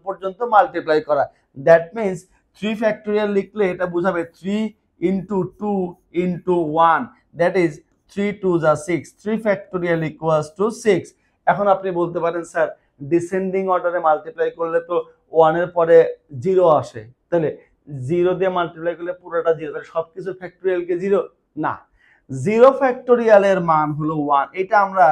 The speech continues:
আহ, অন্য একটা ক্লাসে আল্লাহ তৌফিক দিলে দেখাবো যে জিরো factorial কেন ওয়ান হয়। হ্যাঁ, আর এইটুকু শুধু মনে রাখতে হবে, কোনো নাম্বারের সাথে ফ্যাক্টোরিয়াল থাকা মানে হলো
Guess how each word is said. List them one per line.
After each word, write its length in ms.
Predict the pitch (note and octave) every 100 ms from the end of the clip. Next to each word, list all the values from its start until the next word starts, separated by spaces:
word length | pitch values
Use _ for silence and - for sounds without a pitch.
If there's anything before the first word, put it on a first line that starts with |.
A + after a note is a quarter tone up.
| C#3+ _ _ _ -
আহ, 540 | C#3+ C#3 C#3 C#3 C#3 - - F#3
অন্য 340 | G3 G#3+ G#3+
একটা 260 | G3+ F#3+ F#3+
ক্লাসে 420 | F#3 E3+ - F3+
আল্লাহ 280 | D#3+ D#3 D3+
তৌফিক 420 | D3+ - D#3+ C#3
দিলে 280 | D3 E3 G#3
দেখাবো 480 | D#3+ - C#3+ C3
যে 140 | C3 C#3+ - _ _ - C#3+
জিরো 240 | G3+ A3
factorial 640 | A#3 A3 G#3 - F#3+ F#3+ E3+ E3+
কেন 180 | D#3+ D3+
ওয়ান 300 | C3+ C3+ C3
হয়। 300 | A2+ B2+ F#2+ _ _ _ _ -
হ্যাঁ, 160 | F4+ - _ _ _
আর 220 | C3+ C#3 B2 - _ _ -
এইটুকু 360 | A3+ A#3+ C4 C4
শুধু 200 | B3+ C4
মনে 200 | A#3+ A3
রাখতে 260 | G#3 G3+ G#3
হবে, 140 | G#3+
কোনো 340 | B3 - B3 C#4
নাম্বারের 500 | C#4 G#3+ G3+ G3 G#3
সাথে 340 | G#3 E3+ B2+ E3+ A#3 _ _ _ -
ফ্যাক্টোরিয়াল 800 | G#3 G#3 - - C4+ C4+ C4 B3+
থাকা 380 | - F3 F#3 F#3
মানে 260 | E3+ E3
হলো 300 | F#3+ G3 F#3+